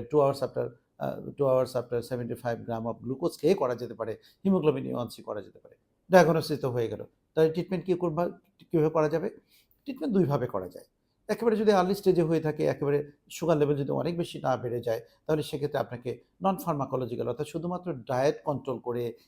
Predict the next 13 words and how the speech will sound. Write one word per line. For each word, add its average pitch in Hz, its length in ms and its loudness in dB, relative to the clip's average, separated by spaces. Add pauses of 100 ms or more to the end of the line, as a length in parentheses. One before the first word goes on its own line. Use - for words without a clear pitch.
(120)
এক্সারসাইজ 151 720 0
করে, 120 160 -2 (340)
খাবার 147 280 2
প্যাটার্নটাকে 196 560 -2 (100)
চেঞ্জ 135 220 -2
করে, 120 200 -4 (380)
লাইফস্টাইলটাকে 151 640 2
ডিসিপ্লিন 170 580 -2
মেনটেন 135 360 0
করে 143 300 2 (180)
আপনি 147 220 -4
কিন্তু 127 240 -8 (340)
এই 123 160 -2